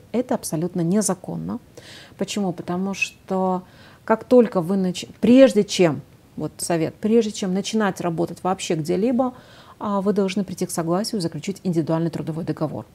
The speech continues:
А в таких краткосрочных, а, ну, скажем так, выполнения обязанностей на срок до трех месяцев, испыта-, испытательный срок вообще не устанавливается.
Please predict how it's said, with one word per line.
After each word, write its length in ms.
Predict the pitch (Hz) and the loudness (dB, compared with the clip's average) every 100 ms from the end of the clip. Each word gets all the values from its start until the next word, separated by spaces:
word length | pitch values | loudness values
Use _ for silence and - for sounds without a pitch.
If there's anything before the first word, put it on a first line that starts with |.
| - - | -20 -4
А 200 | - 220 | 2 2
в 100 | 185 | 2
таких 400 | - 180 - 190 | -2 -2 0 -2
краткосрочных, 1000 | - 180 180 185 180 214 190 - 151 151 - | -2 -2 -2 -4 0 2 2 0 -6 -6 -2
а, 500 | 175 165 160 156 143 - - - - - - - - - | 2 4 4 2 0 -8 -20 -20 -20 -20 -20 -20 -16 -12
ну, 160 | - 202 | -6 -6
скажем 320 | 151 - 160 | -4 -2 0
так, 100 | 160 | 0
выполнения 460 | 175 185 185 170 170 | 2 4 4 4 2
обязанностей 560 | 175 262 247 226 - | 2 2 2 0 0
на 260 | 190 190 196 | 0 0 -4
срок 220 | 185 196 | -2 0
до 100 | 165 - | 0 0
трех 240 | 180 - | -2 -4
месяцев, 320 | 185 175 175 | -6 -6 -8
испыта-, 420 | - 220 226 220 - | -6 -2 0 -2 -4
испытательный 500 | - 196 214 214 190 | -6 -2 0 0 -4
срок 220 | 208 202 | -6 -2
вообще 340 | 233 247 - | -2 -2 -2
не 80 | 156 | -2
устанавливается. 680 | 139 - 135 113 82 - | -4 -4 -4 -4 -6 -8